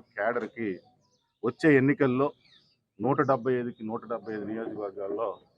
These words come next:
వైఎస్ఆర్సీపీ జెండా ఎగరేసే విధంగా రేపు కార్యకర్తలకి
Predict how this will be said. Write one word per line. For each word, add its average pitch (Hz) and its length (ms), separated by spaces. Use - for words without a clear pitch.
వైఎస్ఆర్సీపీ 127 800
జెండా 113 260
ఎగరేసే 113 420
విధంగా 101 380
రేపు 104 260
కార్యకర్తలకి 104 720